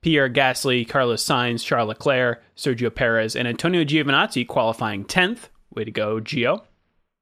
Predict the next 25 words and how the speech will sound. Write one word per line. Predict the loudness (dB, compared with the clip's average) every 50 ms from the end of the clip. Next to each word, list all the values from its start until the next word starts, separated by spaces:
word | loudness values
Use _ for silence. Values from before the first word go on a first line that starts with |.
| _ _ _ -2
Uh, | 0 2 2 2
then | 2 2 2 2 0 -2 -4 -10 -20 -20 -20 -20 -14 -4
Sebastian | 0 0 0 0 0 0 2
Vettel, | 2 4 4 2 2
Lance | 2 2 2 2 -2 -4
Stroll, | 0 2 4 4 4 2 0 -4 -10 -20 _ _ _ _ _
Fernando | 0 2 2 4 4 4
Alonso, | 4 4 2 2 2 2 2 2 2
Esteban | 0 -2 0 0 0 0 2
Ocon, | 2 0 0 0 0 0 0 0 0 -2 -4 -6 _ _ -6
George | -2 0 2 2 2 2
Russell, | 2 0 0 0 0 0 0 0 -2
Nicholas | -2 -4 -4 -4 -4 -6 -6 -6 -8
Latifi. | -6 -4 -2 0 0 0 0 -2 -2 -4 -10 -20 -20 -20 -20 -20 _ _
Uh, | -2 0 2 2 0
Yuki | 0 -2 -2 -2 -2 -2
Tsunoda | -2 0 2 4 4 4 4 4 4 4 2 2 -2 -6 -4
had | 0 2 2 4
a | 4
lap | 4 4 2 0 -2
time | -2 -2 0 0 0
deleted | 0 0 0 2 2 0 2 2 0 0 0 -2 -6 -8 -20 -20 _ _ -8
in, | -6 -4 -4 -4 -4 -4 -4
uh, | -4 -2 -2 -2 -4 -4 -6 -8 -10
his | -12 -10 -6 -4 -4 -4 -4 -4 -6 -8 -8 -8 -10